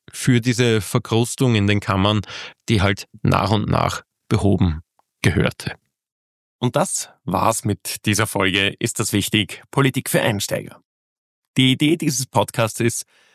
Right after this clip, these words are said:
ein Einsteigerprogramm für Menschen zu bieten, die sich zwar für Politik interessieren,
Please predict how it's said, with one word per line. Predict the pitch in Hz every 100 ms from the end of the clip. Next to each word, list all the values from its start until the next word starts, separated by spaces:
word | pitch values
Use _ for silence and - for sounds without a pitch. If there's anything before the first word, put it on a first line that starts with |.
| _ _
ein | 180 -
Einsteigerprogramm | 123 131 - 101 95 98 - 95 95
für | 107
Menschen | 92 90 - 123
zu | 104
bieten, | 110 104 123 113
die | 107
sich | 101 110
zwar | 131 -
für | 160
Politik | - 107 - 120 139
interessieren, | 117 95 - 107 123 147